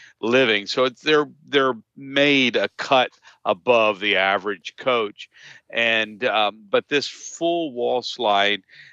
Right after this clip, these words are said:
uh, you know, just over the years, it got a, some damage on one of the rollers. It rolls over the floor. The bottom rolls on the floor. And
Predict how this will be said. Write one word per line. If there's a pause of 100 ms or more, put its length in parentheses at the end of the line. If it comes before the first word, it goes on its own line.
(200)
uh,
you
know,
just
over
the
years,
it
got
a, (440)
some
damage
on
one
of
the
rollers.
It
rolls
over
the
floor.
The
bottom
rolls
on
the
floor.
And